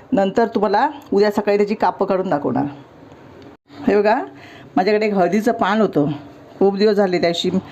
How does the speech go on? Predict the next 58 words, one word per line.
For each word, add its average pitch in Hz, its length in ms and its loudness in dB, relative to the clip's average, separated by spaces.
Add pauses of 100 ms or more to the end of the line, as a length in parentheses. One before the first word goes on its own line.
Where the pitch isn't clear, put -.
(300)
माझ्या 160 180 2
मोठ्या 175 280 2
मुलीकडनं, 175 460 0
तिच्याकडनं 165 420 0
आणली 160 260 2
होती 143 200 0
पानं 143 260 2
ही. 160 220 2 (520)
तर 175 40 4
आता 180 180 2
मी 196 100 0
ही 202 220 6
पानं 190 340 0
आहेत, 220 140 2
ह्याचा 214 200 2
सुवास 247 300 0
चांगला 226 260 0
असतो, 240 200 2
ही 202 100 4
गावठी 196 360 0
हळद 233 180 6
आहे 208 100 2
म्हणून 208 180 2
जी 208 80 -2
पानं 214 240 0
छोटी 214 300 0
आहेत 202 80 4
आणि 190 100 2
इकडे 196 140 0
मुंबईला 208 440 2
मिळतात 233 360 0
ना, 220 140 2 (380)
त्याचा 208 160 0
काय 214 120 2
चांगला 196 300 0
सुवास 190 340 0
येत 190 140 4
नाही. 147 220 0 (360)
तर 202 140 2 (220)
ही 202 80 -2
पानं 190 320 0
अशी 208 200 0
वर 196 160 2
लावून 185 220 -2
ठेवते, 156 240 2
म्हणजे 175 140 2
ह्याचा, 208 240 0
हळदीच्या 226 640 2
पानांचा 208 480 2
आणखीन 226 460 2
सुवास 233 240 2
येतो 202 140 0
जर 208 140 2
आपण 208 200 0
अशी 214 140 0
वरती 196 240 2
लावून 220 220 2
ठेवली 208 360 2